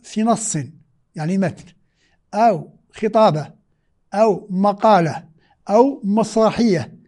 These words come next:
لا يهم، أو فيلم، حتى الفيلم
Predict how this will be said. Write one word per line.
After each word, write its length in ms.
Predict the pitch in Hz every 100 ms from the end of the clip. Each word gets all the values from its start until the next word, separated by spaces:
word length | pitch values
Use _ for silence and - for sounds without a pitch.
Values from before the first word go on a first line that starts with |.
| _ _ _
لا 400 | 226 226 262 254
يهم، 420 | 190 165 196 143 -
أو 460 | 226 262 269 247 - _
فيلم، 440 | - 262 226 135
حتى 320 | - 240 269
الفيلم 400 | 233 - 165 -